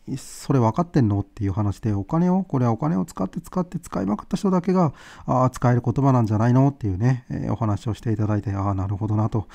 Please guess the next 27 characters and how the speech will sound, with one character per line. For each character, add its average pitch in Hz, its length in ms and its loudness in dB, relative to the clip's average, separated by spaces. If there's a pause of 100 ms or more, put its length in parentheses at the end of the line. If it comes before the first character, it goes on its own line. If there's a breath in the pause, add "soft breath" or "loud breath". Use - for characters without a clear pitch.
(300 loud breath)
い 123 40 4
う 117 80 4
と 113 100 0
こ 120 100 0
ろ 117 60 2
を 104 40 0
す - 120 -8
ご 120 120 0
く、 120 140 -2
う 120 380 0
ー、 - 20 -4
感 104 200 -2
じ 101 120 -2
た 98 120 -2
次 - 120 -10
第 104 180 0
で 101 80 0
ご 101 140 -4
ざ 101 140 0
い 101 40 0
ま 101 120 0
す。 - 160 -18 (120)
本 101 120 -8
当 107 120 -4
に 98 100 -2
ね。 95 140 -2 (760 loud breath)
え 113 840 0